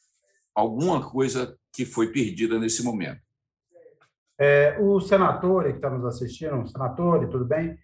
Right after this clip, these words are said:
Speaker 2: É, ele diz, "Esses bandidos estão ficando mais ricos que os reis sauditas." A Gisele Saviani, "Esse Bolsonaro precisa cair urgentemente, antes que ele acabe com o meio ambiente e tudo que resta de dignidade nesse país."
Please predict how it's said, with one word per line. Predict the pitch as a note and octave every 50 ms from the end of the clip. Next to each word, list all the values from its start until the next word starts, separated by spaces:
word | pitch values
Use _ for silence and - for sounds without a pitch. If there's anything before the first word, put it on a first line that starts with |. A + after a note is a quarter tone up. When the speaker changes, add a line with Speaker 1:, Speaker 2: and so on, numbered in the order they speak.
| _ _ _ _
Speaker 2:
É, | - B2 B2+ B2+ C3 C3 D3+
ele | D3 C#3 C3
diz, | C3 C3 B2
"Esses | C3 E3 E3+ - E3+ -
bandidos | - E3 E3 D3 C#3 E3+ F3 E3+
estão | - - F3+ E3+
ficando | F3+ E3 - E3+ D#3 D#3
mais | - E3 F3+ E3+ C3
ricos | A#2+ D3 F3+ F3+ - F#3 E3+ -
que | -
os | F3+ D#3 C3
reis | A#2+ C#3+ D3+ C#3+ -
sauditas." | - D3+ C3+ A#2 G#2 A2+ A#2 G2 - A2+ G#2 F2+ - - _ _ _ _ _ _ _ _ _ _
A | - B2 B2+
Gisele | B2+ D3 C3+ A#2+ C3+ E3 E3 E3+
Saviani, | - - E3+ E3 C#3+ C#3 C#3 C3+ C3 B2 A2+ G#2+ G#2 G2+ - - - _ _ _ _
"Esse | - C3 B2+ -
Bolsonaro | - D3 E3 E3 E3 E3+ D#3 D3+ D#3 D#3+ D#3+ -
precisa | E3 C#3+ B2 - - D#3+ D3
cair | - D#3 D3 D3 D3+ -
urgentemente, | E3+ E3 D3 B2+ A#2+ C#3+ D#3+ E3+ E3+ E3+ C#3+ C3+ C3 B2+ B2 A#2 - - - - _ _ _ - - - A#2+
antes | B2+ - - -
que | - D#3
ele | D3 D3
acabe | C#3 - - D3+ C#3+ C#3 C#3+ -
com | D#3
o | C#3 C#3
meio | C3+ C#3+ D3
ambiente | D3 C#3+ C3 B2+ B2+ B2+ C#3+ D#3+ F3 E3 - E3+ E3 - - - _ -
e | C3
tudo | B2+ D3 F#3+ F#3+ F3+
que | F3+ - F3+
resta | D3 C#3 D3+ D3+ D3 D#3
de | C#3+
dignidade | C#3 C#3+ C#3 D3 D3+ C#3+ C#3 B2+ B2+ C3+ C#3+ C3+ C3+
nesse | C#3+ C#3+ C3 - -
país." | D#3 C#3 B2 A2+ A2 G#2+ - - - _